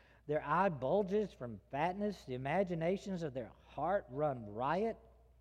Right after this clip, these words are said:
They mock and wickedly speak of oppression.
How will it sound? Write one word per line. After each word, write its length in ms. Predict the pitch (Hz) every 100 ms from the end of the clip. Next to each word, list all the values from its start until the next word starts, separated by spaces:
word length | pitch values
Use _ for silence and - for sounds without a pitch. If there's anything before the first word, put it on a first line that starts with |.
| _ _ _ 120
They 160 | 139
mock 520 | 120 127 160 202 214 131
and 160 | 120
wickedly 500 | 139 208 240 214 208
speak 500 | - - - 180 208
of 120 | 156
oppression. 640 | 113 - 131 170 180 233